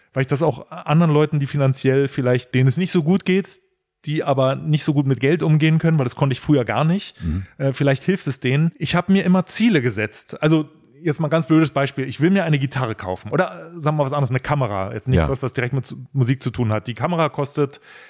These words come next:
Speaker 1: weil es eine sehr teure Kamera ist, bla bla bla, sagen wir jetzt mal fünftausend Euro.
Speaker 2: Ja.
Speaker 1: Die kaufe ich mir aber nur, wenn ich mindestens diesen Betrag verdient habe.
Speaker 2: Mhm.
Speaker 1: Und der Betrag ist dann zum Beispiel das Zehnfache.
Speaker 2: Mhm. Also eine Belohnungs-
Speaker 1: Genau.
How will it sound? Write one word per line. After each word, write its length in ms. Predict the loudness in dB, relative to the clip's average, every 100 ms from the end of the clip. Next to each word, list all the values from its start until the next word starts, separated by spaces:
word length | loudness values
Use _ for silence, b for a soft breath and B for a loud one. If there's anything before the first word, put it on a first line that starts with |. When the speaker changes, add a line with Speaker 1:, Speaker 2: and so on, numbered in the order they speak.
| B B
Speaker 1:
weil 100 | -6
es 80 | -4
eine 80 | -2
sehr 120 | 0
teure 260 | 2 2 2
Kamera 320 | 0 2 2
ist, 100 | 0
bla 120 | 0
bla 100 | 2
bla, 320 | 2 2 2
sagen 220 | 0 -2 0
wir 80 |
jetzt 160 | -2 0
mal 160 | -2 0
fünftausend 520 | -2 -2 -2 -2 -2
Euro. 400 | -2 0 -2 -8 _ 0
Speaker 2:
Ja. 180 | 0 0 B B B
Speaker 1:
Die 100 | -8
kaufe 280 | -2 0 2
ich 80 | 2
mir 80 | 2
aber 180 | 4
nur, 580 | 6 6 4 2 0 -6 _ _ _ -6
wenn 180 | -4 -2
ich 140 | 0
mindestens 800 | 2 2 2 0 0 0 -2 _
diesen 360 | -4 0 2 2
Betrag 640 | 2 -2 -2 -2 -6 -20 _ _ _ _ _
verdient 420 | -4 2 2 2
habe. 320 | -2 -6 -8 -16 _
Speaker 2:
Mhm. 160 | -2 0
Speaker 1:
Und 40 |
der 80 | 0
Betrag 320 | -2 -4 -6
ist 120 | -4
dann 100 | -6
zum 120 | -4 -4
Beispiel 220 | -2 -4
das 160 | -6
Zehnfache. 540 | -2 -4 -4 -10 -12 -16 _ b b
Speaker 2:
Mhm. 460 | 0 0 -2 -4 -10 _ _ _
Also 160 | 0 2
eine 100 | 4
Belohnungs- 880 | 4 4 4 4 2 0 -2 -4 -4
Speaker 1:
Genau. 380 | 0 2 2